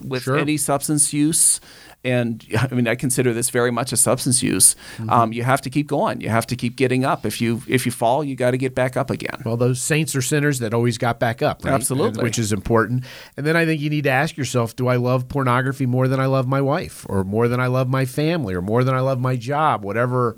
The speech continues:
Speaker 1: Right.
Speaker 2: could be in jeopardy from watching this? Uh, so we have about a minute to go. So you can be reached at seven two oh, three seven seven, one three five nine or C C Denver dot org.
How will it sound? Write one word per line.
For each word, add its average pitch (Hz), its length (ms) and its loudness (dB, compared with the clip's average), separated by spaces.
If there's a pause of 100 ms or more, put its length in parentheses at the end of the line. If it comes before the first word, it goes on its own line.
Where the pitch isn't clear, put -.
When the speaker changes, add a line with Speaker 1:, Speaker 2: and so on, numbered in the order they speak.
Speaker 1:
Right. 143 260 2 (120)
Speaker 2:
could 127 140 -2
be 131 160 0
in 113 80 -4
jeopardy 120 560 0
from 107 180 -4
watching 113 460 2
this? 80 320 -6 (440)
Uh, 160 220 2
so 156 160 -4
we 151 80 2
have 151 120 2
about 135 260 2
a - 20 -2
minute 156 320 2
to 165 100 0
go. 95 540 -2
So - 140 -4
you 147 180 4
can 185 140 -2
be 160 120 2
reached 139 380 2
at 110 140 -4
seven 147 380 2
two 170 280 2
oh, 92 420 -2
three 147 280 0
seven 147 360 2
seven, 98 520 0
one 120 200 0
three 127 220 0
five 98 340 0
nine 123 380 0
or 92 180 -4
C 151 300 0
C 120 240 -2
Denver 117 340 0
dot 113 320 0
org. 73 380 -2